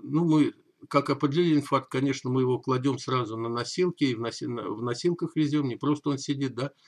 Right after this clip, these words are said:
и вот у них всегда рвота, да, причем такая вот, он складывается пополам, вот он лежит, а, вот так вот, да, вот, вот такая рвота профузная, когда человек еще и, как говорится,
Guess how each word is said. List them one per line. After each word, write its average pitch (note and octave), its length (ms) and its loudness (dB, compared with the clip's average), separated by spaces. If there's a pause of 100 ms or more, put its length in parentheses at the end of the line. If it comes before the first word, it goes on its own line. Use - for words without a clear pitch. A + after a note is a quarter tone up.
(680)
и F3 60 2
вот G#3+ 180 2 (160)
у G3+ 80 -2
них G#3+ 180 -2
всегда F#3+ 280 6
рвота, D#3+ 440 2
да, C#3 180 0
причем D#3+ 360 0
такая F#3+ 320 4
вот, C3+ 140 0
он E3+ 100 2
складывается D3 600 2
пополам, C#3+ 500 2
вот B2+ 140 -2
он D3+ 120 4
лежит, F#3 400 0
а, F#3+ 320 8 (140)
вот C#3 200 2
так G#2+ 240 -2
вот, G#2 180 -6
да, D3+ 200 -4 (500)
вот, D#3+ 180 2
вот F3 220 4
такая F3+ 380 4
рвота D#3+ 360 4
профузная, C#3+ 600 2
когда C#3+ 300 2
человек C#3+ 500 2
еще C#3 320 0
и, B2+ 240 -2
как B2 180 -6
говорится, B2+ 560 -2